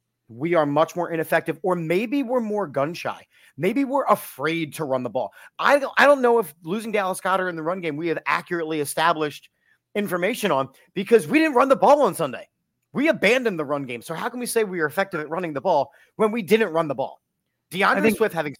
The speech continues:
Speaker 1: six carries is an abomination.
Speaker 2: I think the big thing about it is when it's, when you start the game out and it really doesn't work, it just kind of
Speaker 1: You
Speaker 2: it,
Speaker 1: just give up
Speaker 2: it
Speaker 1: on it.
Speaker 2: it was more of a throw ball game because of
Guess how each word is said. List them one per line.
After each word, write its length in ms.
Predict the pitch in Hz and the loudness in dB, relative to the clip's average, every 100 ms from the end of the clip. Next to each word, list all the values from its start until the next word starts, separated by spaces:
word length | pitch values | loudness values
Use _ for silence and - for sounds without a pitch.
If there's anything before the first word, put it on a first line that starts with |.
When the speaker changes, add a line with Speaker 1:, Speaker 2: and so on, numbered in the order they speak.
| - | -10
Speaker 1:
six 180 | 214 - | -10 -2
carries 320 | 196 151 135 _ - | 0 0 -4 _ -4
is 120 | 185 | -2
an 80 | 160 | -2
abomination. 840 | 131 - 156 160 170 147 127 - - _ _ _ _ _ _ | -4 0 2 4 2 -2 -6 -12 -20 _ _ _ _ _ _
Speaker 2:
I 40 | 170 | -4
think 240 | 214 190 - _ _ | -2 -2 -6 _ _
the 120 | 165 | -4
big 200 | 156 165 | -2 -2
thing 160 | 165 151 | 0 0
about 220 | 139 135 | 2 0
it 60 | 127 | -2
is 180 | 123 | -6
when 160 | 135 135 | -6 -8
it's, 300 | 123 - - _ | -10 -16 -20 _
when 160 | 170 151 | -6 -4
you 60 | 135 | -4
start 320 | - 165 160 | 2 2 2
the 80 | 139 | -6
game 320 | 143 139 143 | -4 -4 -2
out 220 | 143 - | -2 -4
and 100 | 135 | -10
it 120 | 131 | -10
really 300 | 127 139 147 | -8 -4 -2
doesn't 360 | 139 131 131 123 | -2 -4 -8 -8
work, 280 | 131 131 131 | -6 -6 -8
it 100 | 123 | -8
just 220 | 135 - | -10 -8
kind 260 | - 139 | -4 -4
of 200 | 135 117 - _ _ _ _ _ _ _ - | -4 -8 -14 _ _ _ _ _ _ _ 2
Speaker 1:
You 100 | 214 | 2
Speaker 2:
it, 20 | |
Speaker 1:
just 120 | 214 | 4
give 120 | 277 | 4
up 120 | 294 | 6
Speaker 2:
it 40 | 202 | 6
Speaker 1:
on 140 | - | 0
it. 60 | - _ _ _ _ - | -4 _ _ _ _ -2
Speaker 2:
it 80 | |
was 200 | 196 196 | 2 4
more 220 | 180 190 208 | 4 6 6
of 80 | |
a 60 | 180 | 2
throw 300 | - 151 160 | 0 0 2
ball 240 | 156 170 | 2 0
game 400 | 160 175 180 170 - _ | 0 -4 -4 -6 -10 _
because 340 | 147 127 143 135 | -10 -6 -6 -4
of 340 | 139 127 117 | -4 -4 -10